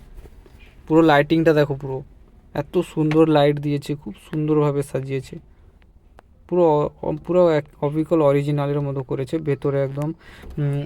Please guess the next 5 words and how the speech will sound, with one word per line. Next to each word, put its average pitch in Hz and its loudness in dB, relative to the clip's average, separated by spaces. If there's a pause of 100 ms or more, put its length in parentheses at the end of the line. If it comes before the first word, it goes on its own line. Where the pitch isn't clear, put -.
রাম 143 -2
আছে, 131 -8 (340)
শ্রীরাম 147 -6 (1120)
ভেতরে। 147 -4 (1400)
এবং 147 -4